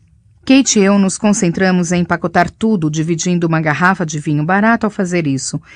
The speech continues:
Quando finalmente vou me deitar, após quase embalar meu quarto inteiro, estou mais calma. A atividade física foi uma distração oportuna e estou cansada. Quero uma boa noite de descanso. Aninho-me na cama e logo adormeço.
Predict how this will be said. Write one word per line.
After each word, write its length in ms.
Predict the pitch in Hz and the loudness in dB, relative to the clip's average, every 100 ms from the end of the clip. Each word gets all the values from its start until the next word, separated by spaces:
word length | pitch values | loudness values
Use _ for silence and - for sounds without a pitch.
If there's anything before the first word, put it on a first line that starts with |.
| - - - | -20 -18 0
Quando 240 | 240 240 | 2 4
finalmente 520 | - 254 220 175 160 | 4 4 6 2 0
vou 120 | 160 | -2
me 80 | 156 | 0
deitar, 420 | 175 208 170 175 | 0 0 0 2
após 280 | 170 151 147 | 0 -2 -4
quase 280 | - 156 160 | 0 0 2
embalar 320 | 160 151 151 | 0 2 0
meu 140 | 143 143 | 0 -2
quarto 320 | 147 143 226 | -4 0 0
inteiro, 440 | 220 247 254 254 | 2 2 2 2
estou 220 | 254 - | 0 2
mais 240 | 233 233 - | 2 2 -2
calma. 380 | - 160 165 160 - - - - | 0 0 0 -4 -10 -20 -20 -6
A 80 | 226 | -2
atividade 480 | 220 220 226 220 - | 0 2 2 2 2
física 360 | 226 214 190 | 0 0 -2
foi 200 | 185 185 | 0 0
uma 140 | 185 180 | 0 0
distração 580 | 180 - 170 - 180 175 | -2 -2 -2 0 -2 -2
oportuna 600 | 180 175 - 214 190 165 | -2 -6 -2 0 0 0
e 60 | |
estou 240 | 175 - 175 | -4 -4 -4
cansada. 640 | 175 156 - 139 135 139 - - - | -2 -4 -2 -2 -2 -8 -12 -20 -6
Quero 200 | - 160 | 0 2
uma 120 | 156 | 0
boa 220 | 151 156 151 | 0 0 0
noite 280 | 156 - | -2 -2
de 140 | 165 165 | -6 -4
descanso. 720 | 185 - 160 147 139 - 156 _ - | -4 -2 -2 0 -2 -6 -10 _ -2
Aninho-me 460 | 165 170 170 151 | 0 0 0 0
na 140 | 151 170 | -2 -4
cama 380 | - 247 240 | 2 4 4
e 60 | 220 | 4
logo 240 | 202 190 | 0 0
adormeço. 640 | 180 165 143 135 123 - | -2 -2 -2 -4 -4 -8